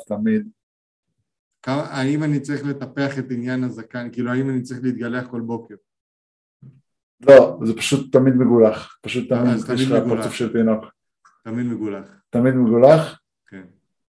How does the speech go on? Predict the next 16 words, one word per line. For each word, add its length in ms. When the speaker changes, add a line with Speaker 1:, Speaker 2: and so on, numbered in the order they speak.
Speaker 1:
אוקיי, 400
אתה 80
יכול, 260
ת-, 40
אוקיי, 580
אוקיי. 280
Speaker 2:
כן, 220
Speaker 1:
אוקיי, 160
Speaker 2:
זה 120
הרבה 220
יותר 140
Speaker 1:
אוקיי. 120
Speaker 2:
אסתטי, 460
הרבה 180
יותר 180
נקי, 720